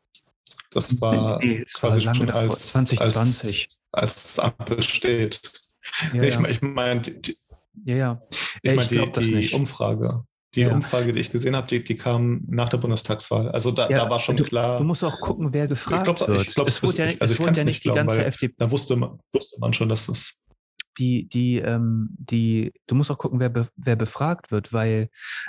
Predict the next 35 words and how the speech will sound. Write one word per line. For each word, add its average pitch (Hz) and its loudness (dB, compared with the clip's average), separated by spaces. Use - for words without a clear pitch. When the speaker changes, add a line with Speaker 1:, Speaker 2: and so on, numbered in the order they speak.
Speaker 2:
ähm, 107 -2
ich 117 -6
bin 139 0
Mitglied 147 0
der 127 2
F 131 -4
D 127 -2
P 165 0
schon 117 0
länger 107 0
und 110 0
ich 107 -2
wurde 117 0
nicht 139 0
gefragt. 98 -2
Weißt 117 0
du, 143 -2
was 131 -4
ich - -6
meine? 139 0
So, 107 0
also, 110 0
äh, 107 0
Speaker 1:
<laughs> - -4
Speaker 2:
vielleicht 127 0
sind 135 2
Speaker 1:
Ja. 127 6
Speaker 2:
das 117 0
die 131 -2
Leute, 131 0
die 123 0
in 120 2
Verantwortung 113 -2
sind 101 0
und, 104 -2